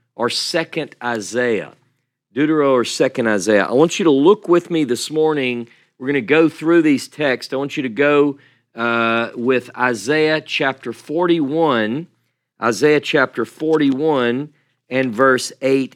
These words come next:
and nine. Isaiah forty-one, <clears throat> verse eight and nine. And it says, "But you, Israel, are my servant,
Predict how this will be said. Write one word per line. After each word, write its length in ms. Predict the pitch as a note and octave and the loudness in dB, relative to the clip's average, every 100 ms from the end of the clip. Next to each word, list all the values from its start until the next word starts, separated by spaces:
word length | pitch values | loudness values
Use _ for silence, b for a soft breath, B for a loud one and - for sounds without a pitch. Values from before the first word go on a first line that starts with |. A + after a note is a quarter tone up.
| - | -10
and 320 | B2 A#2 A2+ | -8 -4 -2
nine. 540 | A2 G#2 F2+ D#2 C#2+ _ | -2 -2 -4 -8 -14 _
Isaiah 760 | G#2 F#2+ G#2+ B2+ A#2 G2 G2 - _ | -10 -6 2 4 4 2 -4 -8 _
forty-one, 960 | _ B2+ C3+ C3 A#2 A#2+ A2 G2 A#2 - b b b _ _ - | _ -2 2 2 0 -2 -4 -4 -8 -14 b b b _ _ -4
<clears throat> 140 | - | 2
verse 600 | G3+ F3+ B2 B2+ A2+ - - | 4 4 2 2 2 -2 -2
eight 400 | B2 B2 A#2+ _ _ _ _ _ _ | 0 0 -4 _ _ _ _ _ _
and 280 | A2 A2 G#2+ | -10 -8 -6
nine. 400 | G#2+ G#2 F2+ D2 - _ _ _ _ _ _ _ _ _ _ _ _ _ _ - | -6 -6 -6 -10 -18 _ _ _ _ _ _ _ _ _ _ _ _ _ _ -2
And 100 | C3+ | -2
it 100 | D3+ | 0
says, 680 | - F3+ F3 D#3 D3+ - _ _ _ _ _ | 2 6 6 6 4 -2 _ _ _ _ _
"But 260 | D3 - | 2 2
you, 420 | D3 D3 B3 B3+ G#3 | 0 4 4 4 2
Israel, 840 | D3+ B2+ G#2+ A2+ G#2 G#2 B2 - | 2 2 2 2 2 2 -2 -2
are 160 | C3 D3+ | -2 0
my 180 | D3 C3+ | 0 -2
servant, 680 | - - F#3 D#3 F#2 - | -2 -2 0 -2 -4 -16